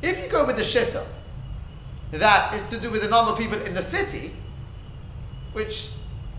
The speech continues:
definitely seems to be, in many ways, more mistaber, then the question is, well, then what? So if I've got six hundred thousand people living in the city, does that mean now any road which, which is sixteen amas wide becomes a Rosh Hashanah?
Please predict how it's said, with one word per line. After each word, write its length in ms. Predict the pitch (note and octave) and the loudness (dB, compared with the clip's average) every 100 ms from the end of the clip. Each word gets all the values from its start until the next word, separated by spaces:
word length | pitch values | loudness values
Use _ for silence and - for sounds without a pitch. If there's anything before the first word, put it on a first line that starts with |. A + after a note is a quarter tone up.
| - | 6
definitely 380 | C4+ C#4 A#3 G#3+ | 10 10 8 -2
seems 300 | - A#3+ F3+ | -4 -4 -4
to 60 | G3+ | -2
be, 480 | F#3+ F3+ E3 D#3+ E3+ | 0 2 2 0 0
in 100 | E3+ | 2
many 200 | F3 D#3+ | 2 4
ways, 300 | E3 D3+ - | 4 4 2
more 580 | F3 D#3+ D3+ C#3+ - - - - - - - - - - | 2 4 2 0 -4 -10 -10 -10 -10 -10 -10 -12 -12 -8
mistaber, 640 | D#3 D3+ A3+ D#2 - - - - - - - - - - - - - - - - - - | -6 4 6 6 4 -4 -6 -8 -10 -12 -10 -10 -10 -10 -10 -10 -12 -12 -12 -12 -10 0
then 380 | F3 B3 B3 - | 6 8 6 2
the 80 | G#3 | 6
question 380 | C#4 D4+ C4+ | 6 6 2
is, 340 | C4 A#3 - - | 4 4 2 -2
well, 200 | A3 G#3 | 0 2
then 220 | B3 C4+ | 4 4
what? 380 | A#3+ C#3+ - - - - - - - | 4 2 0 -6 -10 -12 -10 -10 -10
So 140 | - | -2
if 60 | G3 | 4
I've 140 | G3 | 6
got 200 | F#3+ F4 | 6 0
six 140 | - - | -2 0
hundred 260 | B3+ G#3 | 0 2
thousand 320 | A#3 G3 G3 G3 | 6 6 6 0
people 200 | G3 F#3+ | -2 -2
living 180 | F3 | -2
in 60 | E3+ | -2
the 80 | D#3+ | -4
city, 340 | - D#3+ C3+ - | -2 -2 -4 -4
does 120 | D#3+ | 2
that 160 | A#3+ | 4
mean 120 | A#3+ G3+ | 4 4
now 240 | G3 F#3 | 4 4
any 200 | G3 C#4 | 2 2
road 240 | B3 G3 D3+ | 4 4 2
which, 160 | E3 F3+ E3 | -4 -4 -4
which 160 | E3 | -4
is 120 | F3 | -4
sixteen 320 | - - F#3 F3 | -4 -8 -4 0
amas 280 | E3+ D#3 | 0 0
wide 360 | E3 F3+ C#3 - | 4 6 6 4
becomes 260 | - E3 D3+ | -2 -4 -2
a 60 | |
Rosh 180 | D3 D#3 | -2 -4
Hashanah? 580 | D3 C#3+ C#3 F3 - | -2 2 4 4 0